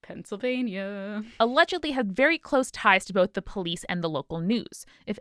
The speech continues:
Speaker 2: anyone can make a story vanish, it was them. Hence, farm workers' eerie silence on the topic.
Speaker 1: Oh, boy.
Speaker 2: I, however, was less convinced. Everything had a perfectly <laughs> rational explanation, right? Maybe the girl developed a headache and went to leave only to realize, I don't know, her car was dead. She then called someone to pick her up, decided to quit, and had the car towed without saying anything to anyone.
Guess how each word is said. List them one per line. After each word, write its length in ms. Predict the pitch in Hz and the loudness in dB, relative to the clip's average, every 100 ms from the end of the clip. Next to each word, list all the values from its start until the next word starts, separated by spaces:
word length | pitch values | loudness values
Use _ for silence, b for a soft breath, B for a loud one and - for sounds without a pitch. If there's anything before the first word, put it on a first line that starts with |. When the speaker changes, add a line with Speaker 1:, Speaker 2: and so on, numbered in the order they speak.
| - | -2
Speaker 2:
anyone 280 | 339 403 330 | -2 -2 -4
can 100 | 277 | -4
make 140 | 269 | -2
a 40 | 254 | -2
story 280 | 233 233 | -2 -2
vanish, 420 | 202 151 151 151 - | 0 0 0 -4 -4
it 160 | 180 175 | -4 0
was 160 | 175 | 0
them. 280 | 156 110 - - _ _ | 0 -6 -8 -16 _ _
Hence, 280 | 294 285 - | -4 -4 -6
farm 280 | - 302 330 | 0 0 2
workers' 340 | 226 226 202 208 | 0 -2 -4 -4
eerie 240 | 208 220 | -2 -2
silence 420 | - 151 147 139 | -2 -4 -4 -8
on 80 | 147 | -12
the 60 | 139 | -14
topic. 340 | - - - 247 | -16 -20 -16 -8
Speaker 1:
Oh, 220 | 247 226 | -6 -6
boy. 460 | - 139 82 220 B B B | -10 -12 -12 -12 B B B
Speaker 2:
I, 220 | 254 403 415 | -2 -2 0
however, 360 | 196 143 175 220 | 0 -2 -2 -2
was 160 | 269 | 0
less 160 | 196 - | 0 0
convinced. 520 | 233 370 - - - _ 453 | -4 -4 -6 -14 -20 _ 0
Everything 300 | 494 359 233 | 2 2 4
had 100 | 175 | 2
a 40 | |
perfectly 460 | - 247 269 - 208 | -2 -6 -6 -2 0
<laughs> 0 | |
rational 420 | 214 226 269 233 | 2 2 6 6
explanation, 680 | 220 - 226 233 453 - 147 | 6 4 2 2 0 -2 -4
right? 300 | 139 131 151 539 - | 0 4 4 2 0
Maybe 400 | 190 240 277 302 | 2 4 4 2
the 100 | 285 | 2
girl 200 | 233 240 | 6 6
developed 340 | 208 247 254 | 6 4 6
a 20 | 302 | 2
headache 380 | - 381 359 | 0 0 0
and 100 | 277 | -2
went 160 | 285 269 | -2 -2
to 80 | 277 | -2
leave 320 | 262 294 262 | -2 -2 0
only 200 | 226 226 | 2 2
to 80 | 214 | 2
realize, 520 | 175 175 175 202 208 | 2 4 4 2 0
I 60 | 262 | -2
don't 120 | 311 | 2
know, 140 | 180 190 | 2 2
her 120 | 262 | -2
car 320 | - - 466 | -6 0 2
was 160 | 277 - | 2 -2
dead. 240 | - - - | -6 -8 -6
She 180 | 247 | -2
then 400 | 220 214 208 190 - | 2 4 2 0 -2
called 260 | 202 175 | 0 0
someone 160 | 165 165 | 0 -8
to 60 | |
pick 180 | - 185 | -8 -8
her 140 | - 262 | 0 0
up, 180 | 302 | 0
decided 300 | - 214 180 | -2 0 0
to 60 | 170 | 0
quit, 320 | - 339 311 | 0 4 4
and 120 | 254 | 2
had 140 | 262 480 | -4 -6
the 60 | 392 | -2
car 240 | 302 269 | 2 2
towed 240 | - 190 | 2 -2
without 280 | 185 170 - | 0 -2 -2
saying 240 | - 196 185 | -2 -2 -2
anything 300 | 165 156 156 | -6 -8 -10
to 120 | - - | -12 -10
anyone. 340 | 147 139 - | -10 -10 -12